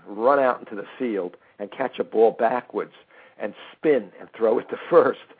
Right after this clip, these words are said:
And all of them were just, uh, agog, because you see it close up. That's health, physical health anyway. Um, so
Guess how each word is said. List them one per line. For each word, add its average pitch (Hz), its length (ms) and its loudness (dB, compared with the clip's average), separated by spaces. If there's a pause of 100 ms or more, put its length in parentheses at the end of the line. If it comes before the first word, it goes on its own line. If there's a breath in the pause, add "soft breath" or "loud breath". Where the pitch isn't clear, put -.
(280 loud breath)
And 113 100 -8
all 135 300 6
of 95 80 -12
them 110 260 0
were 101 160 -2
just, 101 280 -8 (220)
uh, 107 200 2
agog, 110 640 4 (220)
because 107 200 -8
you 101 60 -12 (100)
see 135 140 0
it 113 100 -4
close 107 440 -2
up. 98 260 -2
That's - 280 -2
health, - 220 -6 (580)
physical 110 400 2
health - 300 -12
anyway. 101 380 -10 (760 loud breath)
Um, 95 380 -4 (1000)
so 170 220 6